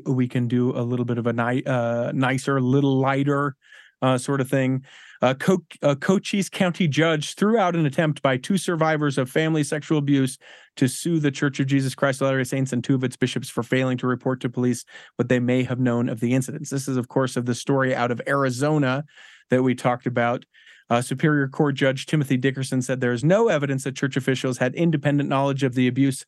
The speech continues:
other than the confidential communications that they had with abuser Paul Adams.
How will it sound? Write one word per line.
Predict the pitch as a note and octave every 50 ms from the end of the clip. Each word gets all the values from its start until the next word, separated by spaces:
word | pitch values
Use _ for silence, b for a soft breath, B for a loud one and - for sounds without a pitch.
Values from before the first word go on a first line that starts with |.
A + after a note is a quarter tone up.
| _ -
other | D#3+ F3 E3+ D#3 C3+ C3 C3 C3+ C3+ C#3 b b b b b b -
than | C3+ C3 C3 B2+
the | A#2
confidential | - - - F3 F#3 F3+ - F3 D#3 C#3+ C#3+ - D3 C3+
communications | C3+ - D3+ C#3+ C#3+ C#3 C3+ - C3 B2 - - B2 B2 A#2 A2+
that | B2+ - -
they | C3 B2+ B2+
had | A#2 A#2 A#2+ A#2 A2+ A2+ A2+ A#2
with | A#2+ A2+ -
abuser | A#2+ A2+ A#2 A2+ A2 B2 C#3
Paul | C3+ - C3+ B2+ B2+ C3
Adams. | C3 C3+ B2 C3 C#3+ -